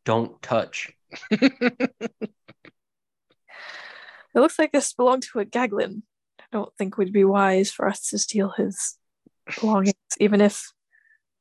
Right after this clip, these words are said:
Speaker 3: and Anton kinda looks back toward the other room of the corpses, and he says, "Even if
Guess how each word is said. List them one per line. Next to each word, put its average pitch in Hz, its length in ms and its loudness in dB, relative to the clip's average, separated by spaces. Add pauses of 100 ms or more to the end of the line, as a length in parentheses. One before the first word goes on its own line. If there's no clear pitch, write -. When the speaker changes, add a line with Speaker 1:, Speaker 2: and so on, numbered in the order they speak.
Speaker 3:
and 208 100 4
Anton 196 320 4
kinda 196 200 4
looks 202 180 0
back 202 260 0
toward 202 180 0
the 196 100 0
other 190 180 0
room 196 240 -2
of 190 100 -4
the - 60 -4
corpses, 202 560 0
and 202 80 -2
he 202 60 -2
says, 202 340 -6
"Even 349 220 2
if 247 140 2